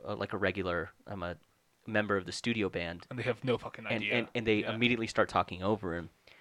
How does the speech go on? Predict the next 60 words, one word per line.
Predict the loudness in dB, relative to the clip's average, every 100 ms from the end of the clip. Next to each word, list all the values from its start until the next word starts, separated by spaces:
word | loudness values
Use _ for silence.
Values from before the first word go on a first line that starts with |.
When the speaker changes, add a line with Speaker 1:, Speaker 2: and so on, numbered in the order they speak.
| -20 _ -4
Speaker 1:
And, | -2 0
like, | 8
I've | 8 10
been | 4
in, | 0 -4 -8
I |
think | -4 -4 2
I | 4
like | 6 4
that | -2
scene | -6 -2
a |
lot | -2 -2
'cause, | -6
like, | 4
I've | 4
been | 4
in | -2
that | -2
position | -2 -10 -10 -12
before, | -8 -6 -4
like, | -6 -8 -18 -20 _ _ _ -10
I |
think | -8 -2
everyone | -2 -2
has, | -4 -4
where | -6
you're | -4
trying | -2 0
to | 0
explain, | -2 0 0 2
like, | -4 -2
why | 4 4 4
what | 0
you're | -2
doing | -4 -4 -2 -6
is | -10 -16 _ _ _ -8
important, | -6 2 4 4 2 -10
why | 2 2 4
not | 4 4
only | 2
it's | 0
important | 0 0 2
to | 2
you, | 2
but | 4
why | 4
you | 2
think | -2 -10
it's | -8
important | -6 -4 -4 -6
in |
general, | -4 -4 -2 -4
like, | -4 -4
why | -2 0
other | -2
people | -6 -8 -8
should | -8 -10
appreciate | -8 -6 -4 -2
it, | -2